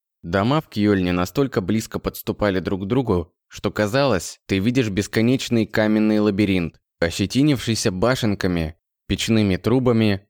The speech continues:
флюгерами и слуховыми окнами. Теснины улиц были узкими, так что перепрыгнуть с одной стороны проулка на другую не составляло труда.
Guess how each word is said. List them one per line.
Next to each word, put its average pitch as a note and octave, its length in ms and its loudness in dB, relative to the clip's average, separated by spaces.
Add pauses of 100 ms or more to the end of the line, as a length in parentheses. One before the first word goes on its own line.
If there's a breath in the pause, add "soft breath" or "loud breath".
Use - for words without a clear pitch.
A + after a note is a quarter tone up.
флюгерами G#2+ 800 2 (520)
и F#2+ 60 -4
слуховыми A2+ 720 0
окнами. E2+ 600 -2 (380)
Теснины F3+ 480 0
улиц D3 320 0
были A2+ 220 -2
узкими, F#2+ 580 -2 (600)
так - 160 -2
что B2 140 -4
перепрыгнуть B2+ 600 -2
с - 80 -10
одной A#2 260 0
стороны G#2+ 380 -2
проулка G#2+ 460 -2
на F#2+ 160 -2
другую A#2 400 2
не C#3 80 0
составляло A#2 680 -2
труда. F2 520 -4